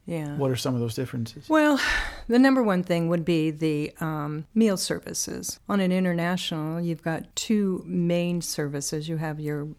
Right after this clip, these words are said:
Speaker 1: um, dinner service, and then you have your pre-, your initial landing, uh, service, which would be about an hour and a half, two hours out from landing, uh, which would be a beverage service. So you have two full, complete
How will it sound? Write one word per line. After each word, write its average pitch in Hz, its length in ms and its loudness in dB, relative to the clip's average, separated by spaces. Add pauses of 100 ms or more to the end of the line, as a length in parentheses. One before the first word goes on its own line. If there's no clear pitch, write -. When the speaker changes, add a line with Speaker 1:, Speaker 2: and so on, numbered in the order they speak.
(120)
Speaker 1:
um, 151 360 -6 (320)
dinner 151 260 0
service, 147 640 -6 (400)
and 175 160 -2
then 160 100 -2
you 156 80 -2
have 151 360 -6
your 147 320 -6 (100)
pre-, 170 460 0 (240)
your 196 180 0
initial 196 400 2
landing, 165 600 -2 (340)
uh, 160 220 -6
service, - 680 -4
which 190 380 -4
would 170 140 -2
be 165 140 -2
about 156 340 -6
an 170 180 -6
hour 156 180 -4
and 160 100 -6
a - 20 -10
half, 160 420 -6
two 170 220 -4
hours 160 420 -6
out - 220 -6
from 175 200 -2
landing, 196 540 0
uh, - 220 -6
which 175 500 -6
would 180 160 -2
be 165 140 0
a 151 40 -2
beverage 165 360 -4
service. 196 340 -4
So - 120 -2
you 185 120 2
have 175 220 -2
two 240 240 0
full, 196 340 -2
complete 170 720 -2